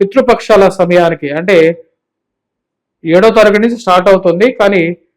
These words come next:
ఈ రాశిలో ఉండేటువంటి వారికి పదహారవ తారీఖు నుంచి కొంచెం అనుకూలత అనేది ఉంటుంది.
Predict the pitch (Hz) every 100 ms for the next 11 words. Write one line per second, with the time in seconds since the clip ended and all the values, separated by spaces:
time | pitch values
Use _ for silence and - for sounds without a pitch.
0 | _ - 165 180 185 214 202 190 185 175
1 | 175 170 175 185 156 165 180 208 202 180
2 | 175 180 185 202 160 160 147 175 196 190
3 | 175 170 175 165 151 147